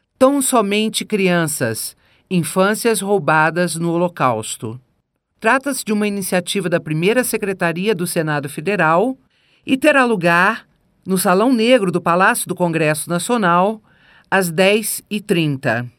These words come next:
A exposição fará uma homenagem especial às crianças vítimas do Holocausto e da violência em todo o mundo.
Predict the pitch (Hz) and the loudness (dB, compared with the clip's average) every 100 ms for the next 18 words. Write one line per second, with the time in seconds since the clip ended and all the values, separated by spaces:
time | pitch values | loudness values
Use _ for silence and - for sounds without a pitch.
0 | _ _ _ _ - 285 - 269 240 208 | _ _ _ _ -4 -2 0 0 0 -2
1 | - 220 226 180 156 151 - 220 233 233 | -2 0 0 0 -2 -4 0 2 2 0
2 | 233 208 190 208 190 196 240 262 - 220 | 0 -2 0 0 0 -2 0 -2 -2 -4
3 | - 190 185 185 190 - 208 208 220 - | 0 2 4 4 2 -2 -2 0 0 0
4 | 196 160 220 254 - 208 180 170 165 156 | -2 -2 -2 -2 -2 -2 -2 -2 0 -2
5 | 175 170 175 175 190 185 180 165 190 175 | 0 2 2 0 -4 0 0 2 0 2
6 | 170 175 185 180 175 185 185 165 151 135 | 0 -2 -2 -4 -2 0 0 0 0 0
7 | 127 120 | -2 -4